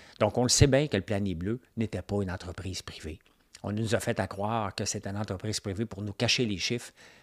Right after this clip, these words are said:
mais c'était pas une entreprise privée, c'était une entreprise du gouvernement, puis on le voit jusqu'à la fin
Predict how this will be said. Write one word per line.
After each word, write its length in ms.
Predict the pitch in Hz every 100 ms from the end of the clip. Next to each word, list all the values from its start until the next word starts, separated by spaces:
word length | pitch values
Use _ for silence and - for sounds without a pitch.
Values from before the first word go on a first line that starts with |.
| -
mais 80 | 110
c'était 160 | -
pas 180 | - 110
une 80 | 95
entreprise 420 | 92 82 92 92
privée, 280 | 90 82 87
c'était 180 | - 85
une 80 | 87
entreprise 380 | 90 87 107
du 80 | 90
gouvernement, 440 | 90 90 82 87 160 -
puis 80 | 92
on 60 |
le 160 | 92 90
voit 240 | 98 113 - - - -
jusqu'à 560 | 104 95 127 113 - 76
la 140 | 76
fin 260 | 67 -